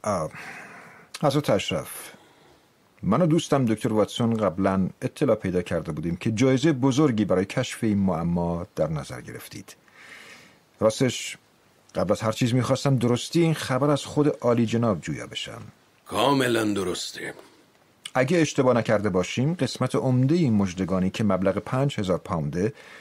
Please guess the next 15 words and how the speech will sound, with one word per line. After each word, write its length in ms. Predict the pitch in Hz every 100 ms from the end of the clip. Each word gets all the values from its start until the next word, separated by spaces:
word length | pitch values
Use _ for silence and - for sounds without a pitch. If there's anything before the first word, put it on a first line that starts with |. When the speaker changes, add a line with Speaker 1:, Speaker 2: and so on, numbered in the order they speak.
| - - - -
Speaker 1:
به 60 |
کسی 280 | - 202 214
تعلق 400 | - 139 131 131
می‌گیره 320 | 127 113 123
که 120 | -
خبر 320 | 143 139 147 147
صحیحی 580 | - 147 143 165 151
از 160 | 127 107
محل 400 | 101 104 117 113
پسر 360 | - 127 - 110
شما 440 | - 98 76 -
بده. 200 | - - - _ _
Speaker 2:
بله، 420 | - - 101 117 113
کاملاً 520 | 101 98 98 92 90
صحیحه. 680 | - - - 87 85 -